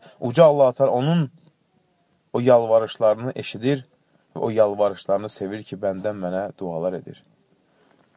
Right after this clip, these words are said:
Ona görə fərz namazlarından sonra ən fəzilətli namaz hansıdır? Gecə namazı. Və ən gözəl, ən dəyərli vaxtda hansıdır? Gecənin üçdə bir hissəsi.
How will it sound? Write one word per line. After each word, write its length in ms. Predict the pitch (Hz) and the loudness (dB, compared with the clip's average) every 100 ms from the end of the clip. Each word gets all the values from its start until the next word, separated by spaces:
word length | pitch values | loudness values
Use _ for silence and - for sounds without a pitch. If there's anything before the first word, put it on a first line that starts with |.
| _ | _
Ona 180 | 107 120 | -8 -2
görə 220 | 120 107 | 0 0
fərz 240 | - 139 127 | 4 4 4
namazlarından 720 | 113 110 101 104 104 113 131 | -2 -4 0 0 0 -4 -4
sonra 380 | - 104 98 95 - | -4 -4 -2 -2 0
ən 160 | 156 147 | 0 0
fəzilətli 540 | 117 110 107 98 - 104 | 0 0 0 -4 -6 -6
namaz 300 | 98 101 98 | -4 -4 -4
hansıdır? 520 | 98 92 101 107 139 - - - - - - - | -8 -8 -6 -4 -4 -8 -20 -20 -20 -20 -20 -8
Gecə 240 | 104 113 | -4 -4
namazı. 420 | 104 90 85 85 80 _ _ _ _ _ _ _ _ | -4 -6 -8 -10 -18 _ _ _ _ _ _ _ _
Və 140 | - 156 | 2 4
ən 140 | 180 151 | 4 2
gözəl, 320 | 127 135 127 | 4 4 4
ən 240 | - 160 165 | 0 0 2
dəyərli 300 | 135 127 123 | 4 2 0
vaxtda 340 | 120 - - 117 | -2 -2 -4 -2
hansıdır? 500 | 113 - 117 143 156 _ _ _ _ _ | -2 -4 0 0 0 _ _ _ _ _
Gecənin 460 | 113 104 107 139 131 | -6 -4 -4 -4 -8
üçdə 280 | - 107 101 | -8 -8 -8
bir 100 | 104 | -10
hissəsi. 400 | - 92 - | -8 -10 -12